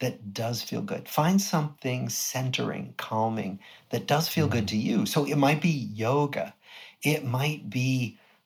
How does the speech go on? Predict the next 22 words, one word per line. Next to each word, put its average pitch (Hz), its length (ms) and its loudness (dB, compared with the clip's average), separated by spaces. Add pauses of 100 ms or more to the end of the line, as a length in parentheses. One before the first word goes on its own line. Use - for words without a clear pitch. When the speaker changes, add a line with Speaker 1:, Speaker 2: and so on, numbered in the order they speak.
(120)
Speaker 1:
um, 101 420 0 (460)
you 127 100 2
know, 110 360 4
doing 143 340 2
watercolors. - 1080 -2 (440)
It, 165 300 -2
you 156 160 4
know, 175 160 6
Speaker 2:
Right. 117 120 0
Speaker 1:
it, 151 260 0
it 156 80 -2
could 190 120 4
be 180 280 4
anything 202 560 6
that 127 140 2
kind 147 160 2
of 131 80 -2
puts 196 320 2
you 156 140 6
into 147 340 4
a 120 60 4
zone. 107 560 0